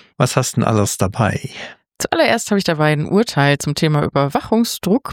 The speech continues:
Speaker 2: bei Videoaufzeichnungen oder Videokameras, besser gesagt. Dann natürlich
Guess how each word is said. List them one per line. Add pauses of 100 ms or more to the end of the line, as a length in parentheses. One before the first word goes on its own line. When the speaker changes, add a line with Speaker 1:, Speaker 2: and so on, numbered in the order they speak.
Speaker 2:
bei
Videoaufzeichnungen (400)
oder
Videokameras,
besser
gesagt. (280)
Dann
natürlich